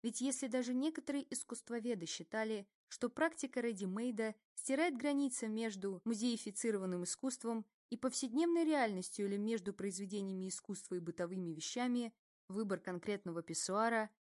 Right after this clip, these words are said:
не эмансипировал его собратьев, которые так и остались на своих обычных местах в туалетах по всему миру.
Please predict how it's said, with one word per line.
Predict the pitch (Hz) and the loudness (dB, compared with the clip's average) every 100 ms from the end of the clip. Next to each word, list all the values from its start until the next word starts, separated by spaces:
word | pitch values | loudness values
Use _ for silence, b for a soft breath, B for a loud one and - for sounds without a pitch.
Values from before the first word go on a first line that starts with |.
| _ | _
не | 233 302 302 | 2 2 2
эмансипировал | 302 294 277 - 320 262 190 160 | 4 4 2 0 0 -2 -2 -4
его | 151 156 202 | -4 -2 -2
собратьев, | - 202 190 180 - 147 - _ _ _ | 0 -2 0 -2 -2 -8 -10 _ _ _
которые | 185 190 226 220 | -4 2 4 4
так | 226 220 | 2 2
и | |
остались | 196 196 - 277 285 262 - _ - | 2 2 2 2 2 -2 -6 _ -2
на | 269 | 0
своих | 302 320 320 | 2 2 2
обычных | 311 262 202 - 190 190 | -2 0 -2 -2 -4 -6
местах | 175 170 - 262 - | -4 -4 0 -2 -2
в | - | -4
туалетах | 202 185 240 254 226 _ _ - | 0 2 0 0 -4 _ _ -4
по | 302 | -2
всему | - 311 262 180 | 2 4 4 2
миру. | 175 202 151 | 0 0 -2